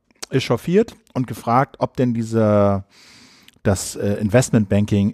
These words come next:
überhaupt irgendwas taugt, ob irgendwie eine gesellschaftliche Funktion zu erkennen ist. Das sei doch alles Mist und völlig überflüssig. War bewusst polemisch, um euch, äh, auch ein bisschen zu kitzeln und herauszufordern, da mal Stellung zu beziehen und mir auf die Sprünge zu helfen. Ähm, das hat auch funktioniert, Ulf.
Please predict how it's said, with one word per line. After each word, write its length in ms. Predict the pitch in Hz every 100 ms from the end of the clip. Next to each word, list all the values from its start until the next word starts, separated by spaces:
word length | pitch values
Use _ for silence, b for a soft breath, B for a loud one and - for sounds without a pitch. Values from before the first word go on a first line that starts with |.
| -
überhaupt 480 | 101 95 98 -
irgendwas 340 | - 85 87 -
taugt, 360 | 147 170 - -
ob 240 | 98 - -
irgendwie 380 | 147 143 120 113
eine 360 | 110 104 95
gesellschaftliche 640 | 98 101 107 110 - 104 98
Funktion 480 | 104 98 - 107
zu 100 | -
erkennen 400 | - 92 143 156
ist. 300 | 143 131 -
Das 120 | 87 -
sei 100 | 90
doch 120 | -
alles 220 | 85 -
Mist 320 | 151 175 -
und 160 | - 85 -
völlig 240 | 110 101
überflüssig. 580 | - 165 - 139 139 - B B B
War 200 | 104 113
bewusst 280 | 107 156 -
polemisch, 540 | 147 143 156 151 -
um 180 | 123 127
euch, 600 | 113 113 120 120 - -
äh, 60 | -
auch 300 | - 117 104
ein 60 | 110
bisschen 200 | 107 110
zu 120 | 104
kitzeln 420 | - - 139 131
und 120 | 113
herauszufordern, 760 | 101 98 110 110 - 107 107 101
da 80 | 98
mal 240 | 95 92
Stellung 280 | - 113 131
zu 140 | -
beziehen 380 | 117 - 113 110
und 160 | 98 95
mir 160 | 101
auf 80 | 92
die 80 | 101
Sprünge 320 | - 135 160
zu 120 | 156
helfen. 360 | 139 147 160 151 B B B B
Ähm, 300 | 123 123 117
das 240 | 123 - -
hat 240 | - -
auch 220 | 127 127
funktioniert, 480 | - 120 123 156 196
Ulf. 240 | 190 196